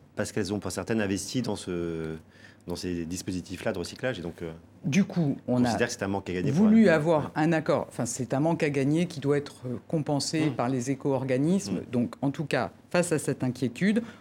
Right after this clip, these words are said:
Speaker 2: on a trouvé un accord avec les collectivités pour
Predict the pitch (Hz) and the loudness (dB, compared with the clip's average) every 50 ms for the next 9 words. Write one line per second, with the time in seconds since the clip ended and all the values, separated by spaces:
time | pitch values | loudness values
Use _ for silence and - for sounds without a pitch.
0 | - - - - 123 131 139 123 117 104 87 - - - _ _ _ _ - _ | -20 -10 -4 -2 0 2 2 2 2 0 -2 -6 -10 -20 _ _ _ _ -20 _
1 | _ - - - - - - - - 175 170 180 170 160 156 143 151 - 156 143 | _ -20 -20 -20 -20 -18 -8 -4 0 2 4 4 4 4 2 2 2 2 0 0
2 | 127 - - 123 120 127 120 123 - 120 - - 151 135 131 127 - - - 123 | 0 -2 -4 -2 -2 -2 -2 -4 -4 -4 -2 0 0 0 0 -4 -6 -8 -8 -8
3 | 107 123 - - 175 190 233 262 254 - - - - - - - - 156 143 - | -8 -8 -4 0 2 2 4 2 0 -4 -10 -16 -18 -20 -12 -4 0 0 0 0
4 | - | -2